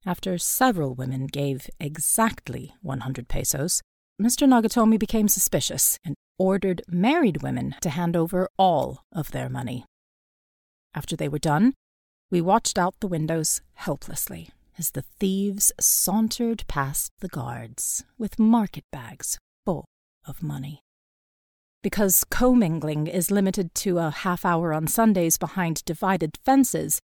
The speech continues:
took a while to piece together that a minimum of five thousand two hundred pesos were stolen from the women's and men's barracks.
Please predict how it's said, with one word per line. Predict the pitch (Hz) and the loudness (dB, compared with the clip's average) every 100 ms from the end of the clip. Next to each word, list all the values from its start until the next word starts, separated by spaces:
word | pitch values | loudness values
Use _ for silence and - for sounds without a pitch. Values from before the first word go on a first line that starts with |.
| _ | _
took | - 302 - | -8 -6 0
a | 392 | 2
while | 262 269 190 | 4 6 4
to | - | 2
piece | - 208 - | 0 0 0
together | 208 220 226 175 | -2 0 2 2
that | 165 180 - | 2 0 0
a | 214 | 4
minimum | 226 226 254 277 269 277 285 | 8 8 8 6 6 4 2
of | 247 233 | -2 0
five | 240 254 247 | 2 2 0
thousand | - 254 240 247 226 226 - - | 0 4 6 6 4 4 2 -2
two | - 262 269 - | 2 2 0 0
hundred | 214 196 - | 2 2 0
pesos | 202 170 - 170 165 - | 0 0 -2 -2 -2 -2
were | 196 175 | -2 2
stolen | - - 185 151 151 139 | 2 4 2 0 -4 -6
from | 190 170 | -2 -2
the | 151 | 0
women's | 170 175 185 | 0 0 -2
and | - 208 | 0 0
men's | 147 143 139 | 0 -2 -4
barracks. | - 135 131 - - | -4 -6 -6 -4 -6